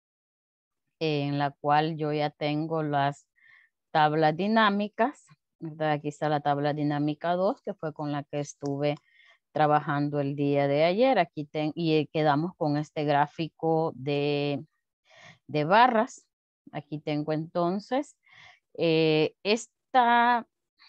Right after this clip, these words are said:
tabla dinámica que solo tiene un campo es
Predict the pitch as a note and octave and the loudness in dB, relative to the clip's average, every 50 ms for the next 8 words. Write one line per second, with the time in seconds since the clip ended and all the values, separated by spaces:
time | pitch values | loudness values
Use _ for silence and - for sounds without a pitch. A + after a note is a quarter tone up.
0 | _ _ _ _ _ _ _ _ _ G#3+ G#3+ G#3+ G#3+ A3 G#3+ G#3+ A3+ A3+ A3 G#3+ | _ _ _ _ _ _ _ _ _ -2 -2 0 0 -2 -2 -2 -2 -4 -4 -4
1 | F#3+ F3+ F3+ F#3+ G3 - G#3 G3 - _ E3+ E3 - - D#3+ E3 E3+ E3+ E3+ - | -4 -4 -6 -6 -8 -8 -8 -10 -8 _ -12 -12 -10 -10 -8 -6 -4 -6 -6 -6
2 | - F3 F3 E3+ E3+ E3+ D#3+ D3+ D3+ D#3+ F3+ G3+ A3 - _ - A3+ E3 D#3+ D#3 | -8 -6 -4 -4 -2 -2 -4 -4 -4 -4 -4 -6 -8 -8 _ 2 2 2 2 0
3 | D#3+ C#3+ _ F3 G3+ A3+ _ _ - - - _ _ _ _ - F3+ F#3+ G#3+ - | -4 -6 _ -12 -12 -12 _ _ -20 -20 -20 _ _ _ _ 0 0 0 0 -4
4 | - | -12